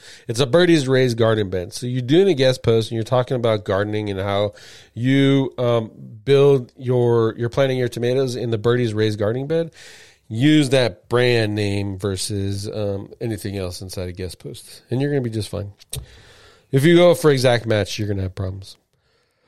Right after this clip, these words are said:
Let's see.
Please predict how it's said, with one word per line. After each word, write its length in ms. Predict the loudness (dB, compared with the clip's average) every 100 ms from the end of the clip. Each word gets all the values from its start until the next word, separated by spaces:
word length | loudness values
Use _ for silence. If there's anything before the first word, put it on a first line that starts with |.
| _ _ _ _ _ _ _ _ _ _ _ _ _ _
Let's 360 | -4 -2 -2 -2
see. 600 | 0 0 0 -2 -6